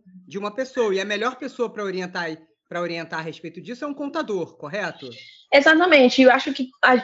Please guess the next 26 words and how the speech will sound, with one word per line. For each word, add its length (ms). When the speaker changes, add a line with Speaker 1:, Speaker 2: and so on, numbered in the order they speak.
Speaker 2:
pra 220
gente, 460
como 260
estrangeira, 880
que 120
não 100
conhece 400
muito 260
a 80
lei, 720
que 120
não 80
conhece 360
muitas 360
coisas, 420
sempre 320
vai 140
ser 180
muito 380
melhor 480
ter 120
uma 200
pessoa 360
que 140
ajude 420
você. 420